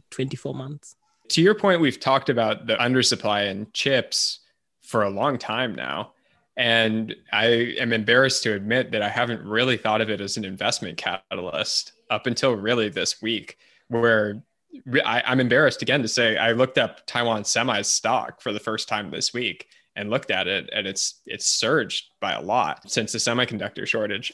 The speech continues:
Speaker 2: started. And it's this interesting thing where, you know, I was thinking, is this still an investable catalyst? You know, if the shortage is out to twenty twenty-two, maybe. But on the other hand, to your point, it's just the nature of industrial cycles that you have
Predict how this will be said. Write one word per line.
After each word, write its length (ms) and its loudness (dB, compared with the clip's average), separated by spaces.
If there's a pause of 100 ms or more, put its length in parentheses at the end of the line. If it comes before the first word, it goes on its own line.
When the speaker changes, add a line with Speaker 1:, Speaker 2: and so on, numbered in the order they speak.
(100)
Speaker 2:
started. 640 2
And 120 2
it's 140 2
this 160 2
interesting 400 2
thing 300 2
where, 420 6
you 200 0
know, 80 2
I 60 2
was 140 0
thinking, 300 0
is 100 -4
this 180 0
still 300 2
an 100 0
investable 560 -2
catalyst? 760 -2 (340)
You 120 2
know, 120 4
if 100 -2
the 80 0
shortage 460 2
is 120 2
out 200 2
to 80 -2
twenty 280 -2
twenty-two, 800 -2 (340)
maybe. 680 -2
But 160 0
on 120 2
the 120 2
other 160 2
hand, 280 -4
to 120 -8
your 160 0
point, 480 -10
it's 240 0
just 180 0
the 80 2
nature 340 2
of 80 -2
industrial 480 0
cycles 580 -4
that 260 -6
you 160 -6
have 400 -2